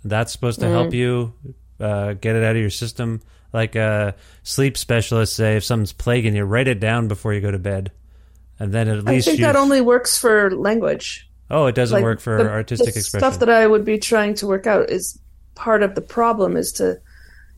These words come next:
Speaker 2: get it off of the language plane.
Speaker 1: I see. Okay. All right. <laughs> Now, that makes sense. We're not gonna figure this out completely, but I, I think we've had these kinds of conversations before, um, where you've said, "I don't know.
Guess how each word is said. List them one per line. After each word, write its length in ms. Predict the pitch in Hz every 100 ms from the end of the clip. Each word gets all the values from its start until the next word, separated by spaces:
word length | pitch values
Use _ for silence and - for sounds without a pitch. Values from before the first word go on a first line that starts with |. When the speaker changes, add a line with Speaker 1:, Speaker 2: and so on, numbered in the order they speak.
| - - -
Speaker 2:
get 120 | 196
it 180 | 185 -
off 460 | - 320 - - -
of 200 | 170 160
the 100 | 165
language 400 | 165 - - -
plane. 380 | - 92 - -
Speaker 1:
I 60 | 107
see. 360 | 101 123 107 - - - - - -
Okay. 380 | 98 - 110 85 - - -
All 60 | 104
right. 240 | 113 98 104
<laughs> 60 |
Now, 100 | 143
that 220 | 131 151
makes 200 | 170 143
sense. 280 | - 123 95
We're 80 | 156
not 120 | 208
gonna 160 | 185 147
figure 240 | 151 139
this 180 | 127 -
out 140 | 131 -
completely, 340 | 104 143 127
but 140 | 104
I, 200 | 117 151 - - - -
I 80 | 131
think 180 | 131 214
we've 180 | 185 147
had 160 | 147
these 180 | 127 131
kinds 240 | - 123 107
of 60 |
conversations 720 | - 117 104 - 113 - 95
before, 720 | - 92 - 117 101 76 78 - - - - - -
um, 440 | 95 92 92 -
where 200 | - 117
you've 240 | 123 139 143
said, 300 | 143 113 113
"I 220 | 110 143
don't 260 | 170 165 127
know. 300 | 123 98